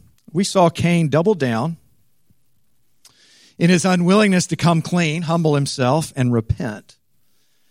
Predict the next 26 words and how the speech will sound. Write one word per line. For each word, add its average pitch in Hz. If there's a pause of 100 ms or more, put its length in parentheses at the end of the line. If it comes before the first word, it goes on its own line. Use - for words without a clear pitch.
(1120)
after 135
his 127
murder. 117 (1160)
And 113
then 165
he 175
settled 180
further 160
east 156
of 135
Eden, 185
and 127
there 139
he 135
found 143
a 131
wife, 165 (640)
and 127
he 131
built 190
a 156
city. 139 (2500)
Immediately, 120
we 107
have 98
questions. -